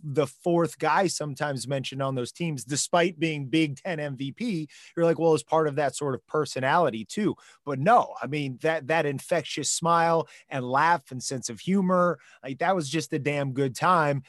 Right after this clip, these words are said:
Never mind that we got to cover some of that territory from another angle with yet another completely different point of view. And,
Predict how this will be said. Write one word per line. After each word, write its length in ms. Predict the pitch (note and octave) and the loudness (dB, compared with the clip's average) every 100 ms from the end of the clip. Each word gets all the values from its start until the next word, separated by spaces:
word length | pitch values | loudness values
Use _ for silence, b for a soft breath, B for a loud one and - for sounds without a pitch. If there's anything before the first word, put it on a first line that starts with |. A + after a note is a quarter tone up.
| b | b
Never 240 | D3+ D3+ C#3+ | 0 0 2
mind 300 | C#3+ C#3+ C#3+ | 2 2 0
that 160 | C#3+ | -4
we 80 | C#3+ | -4
got 240 | B2+ C3+ B2 | -2 -2 -2
to 60 | |
cover 340 | C3 D3 C3 C3+ | -4 -2 -2 -4
some 300 | - D3 C#3 | -2 -2 -2
of 100 | A#2+ | -2
that 220 | C#3 C3 | -4 -4
territory 560 | - C#3+ C3+ C3+ C#3 B2+ | -4 -2 -2 -4 -4 -4
from 300 | - C3 - b - | -4 -6 -8 b -6
another 480 | C#3+ C#3 D3+ G3+ D3+ | -2 0 2 2 2
angle 540 | A#2 A2 C3 F3 F#3 b b - | 0 -4 -2 -2 -2 b b -4
with 280 | D3+ - | -4 -2
yet 260 | C#3 C3+ C#3 D3 | -2 -2 -2 -4
another 340 | C3 C3 C3 | -4 -4 -6
completely 580 | - B2 - D#3 D#3+ C3+ | -8 -12 -6 -8 -4 -4
different 340 | B2+ - A#2+ | -4 -4 -10
point 240 | - C3 A2+ | -8 -8 -6
of 60 | |
view. 300 | G#2+ A#2 D3+ - B - | -4 -4 -4 -6 B -4
And, 180 | G3+ G3 | -2 -2